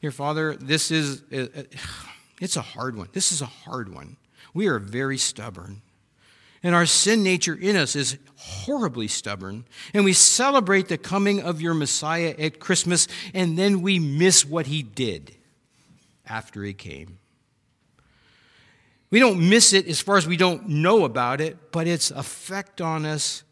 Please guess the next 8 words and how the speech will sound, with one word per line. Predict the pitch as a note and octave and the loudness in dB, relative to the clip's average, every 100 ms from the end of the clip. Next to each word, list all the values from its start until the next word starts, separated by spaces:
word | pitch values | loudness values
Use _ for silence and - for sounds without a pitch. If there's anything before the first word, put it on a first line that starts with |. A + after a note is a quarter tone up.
| _ _ _ _ - | _ _ _ _ -8
is | C#3+ G2+ | -6 -4
not | A#2 D3 C3+ | -4 -4 -4
happening | C3+ C3 C3 C#3 C3 | -8 -8 -4 -4 -2
because | A#2 A#2+ B2+ G#2+ | -4 -8 -12 -10
we | A2+ | -8
are | A2 | -8
not | G#2 A2 A2+ | -8 -8 -6
intentional. | A2+ G#2+ - - D3+ E3+ - - F#2 F#2+ | -8 -10 -14 -12 -8 -8 -8 -14 -16 -18